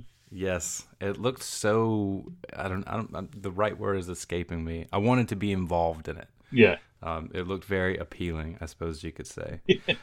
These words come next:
Speaker 1: Um, so that drops Peter on the cusp of remembering. And it's at this point that we go back to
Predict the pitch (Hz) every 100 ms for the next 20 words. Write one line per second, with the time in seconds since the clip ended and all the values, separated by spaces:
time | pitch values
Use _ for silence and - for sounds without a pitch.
0 | - - 92 87 85 85 - _ _ -
1 | - 117 113 - 123 139 156 151 120 -
2 | 127 127 113 - 107 101 95 - - 101
3 | 98 - - - - - - 92 85 82
4 | - - _ - 92 92 95 95 90 80
5 | 82 - _ 120 113 98 110 117 - 113
6 | 110 98 104 101 90 95 92 98 95 -
7 | - 98 90 87